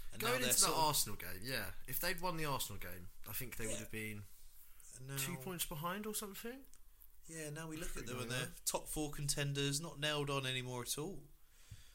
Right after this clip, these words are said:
Speaker 1: So
Speaker 2: Well, I mean, they're behind Newcastle, which was a real shock to me, 'cause
Speaker 1: Yes.
Speaker 2: I thought they
Speaker 1: Newcastle
Speaker 2: were miles ahead.
Speaker 1: leapfrogged them and
Speaker 2: Yeah.
Speaker 1: everything's square. Newcastle have a much better goal difference, so advantage Newcastle.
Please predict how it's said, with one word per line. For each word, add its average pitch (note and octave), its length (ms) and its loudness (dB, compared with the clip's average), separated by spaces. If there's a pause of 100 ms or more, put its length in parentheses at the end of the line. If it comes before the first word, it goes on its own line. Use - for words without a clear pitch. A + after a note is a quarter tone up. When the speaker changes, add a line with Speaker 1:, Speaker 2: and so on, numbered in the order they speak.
(180)
Speaker 1:
So - 180 4
Speaker 2:
Well, A#2+ 160 6
I A#2+ 40 4
mean, B2 100 2
they're C3 160 0
behind B2+ 320 2
Newcastle, G2+ 500 -2
which F#2+ 160 -6
was F2+ 80 -8
a F#2 60 -10
real - 120 -8
shock - 280 -8
to G#2 100 -8
me, G#2 80 -8 (480)
'cause F#2 160 -6
Speaker 1:
Yes. - 460 2 (880)
Speaker 2:
I - 20 -6
thought - 0 -
they B2+ 60 -2
Speaker 1:
Newcastle C#3 400 8
Speaker 2:
were A2+ 160 0
miles D3+ 160 2
ahead. - 80 0 (100)
Speaker 1:
leapfrogged - 220 4
them G#2 260 -6 (320)
and A2 480 -2
Speaker 2:
Yeah. A2 100 0
Speaker 1:
everything's C3 380 4
square. B2+ 460 4 (160)
Newcastle A#2+ 420 2
have A2+ 80 -4
a - 20 -6
much B2 220 -4
better A2+ 160 -4
goal A#2+ 180 0
difference, C3+ 440 -4
so A#2 260 -2 (400)
advantage B2 480 -2
Newcastle. B2 560 -2